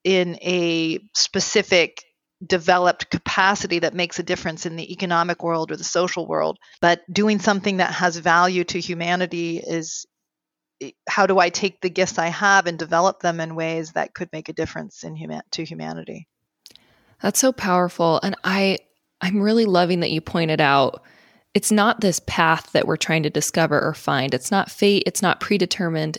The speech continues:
Speaker 2: It's just we are
Speaker 1: Yeah.
Speaker 2: born with a capacity and
Speaker 1: Yes.
Speaker 2: ability to create goodness.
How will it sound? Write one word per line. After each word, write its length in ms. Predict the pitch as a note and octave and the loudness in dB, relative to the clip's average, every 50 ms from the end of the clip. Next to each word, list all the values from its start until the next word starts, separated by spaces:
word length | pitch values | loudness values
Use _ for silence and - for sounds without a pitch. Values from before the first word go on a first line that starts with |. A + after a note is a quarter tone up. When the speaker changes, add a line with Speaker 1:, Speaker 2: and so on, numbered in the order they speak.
| _ - | _ -2
Speaker 2:
It's 300 | G3+ G3+ - - - - | -2 -2 0 -2 -6 -2
just 520 | - - G#3+ G#3 G#3 - - - - - _ _ _ _ _ _ - | 2 2 4 4 2 0 -2 -4 -4 -6 _ _ _ _ _ _ 0
we 200 | F#3+ G#3+ G#3+ A3 | 0 2 4 4
are 140 | G#3 G3 F3+ | 2 0 -2
Speaker 1:
Yeah. 800 | G3 _ _ _ _ _ _ - F#3+ E3 F#3 F#3 E3+ D#3 B3+ D#4 | -4 _ _ _ _ _ _ -2 0 4 4 6 4 4 2 0
Speaker 2:
born 100 | F#4+ F#4 - _ _ _ _ _ _ _ _ _ - | -4 -6 -8 _ _ _ _ _ _ _ _ _ -4
with 300 | F#3 G3+ G#3 G3+ - - - _ _ _ _ _ _ - | 0 0 0 0 0 -8 -10 _ _ _ _ _ _ -8
a 80 | F#3 - | -6 -4
capacity 840 | - G3 - - - - A3 G#3+ A3 - - A#3+ A#3+ A#3+ A#3 A3 | -4 -6 -6 -6 -4 0 0 0 0 -2 -4 -4 -2 -2 -2 -2
and 180 | - F3+ E3+ E3+ | -2 0 2 4
Speaker 1:
Yes. 160 | F#3 E3+ E3 | 4 4 4
Speaker 2:
ability 460 | E3+ E3 E3+ F#3 F#3+ G3 G3 G3 G3 | 2 2 2 0 2 2 0 0 0
to 180 | - - - G3+ | 0 -2 -2 -2
create 520 | - - - E3+ E3+ E3 E3+ - - - | -4 -2 -2 0 0 0 0 -2 -4 -2
goodness. 640 | - D#3+ D#3+ - G3+ - D#3+ E3+ - - - - | -2 -2 0 -2 -4 -8 -6 -6 -6 -8 -8 -10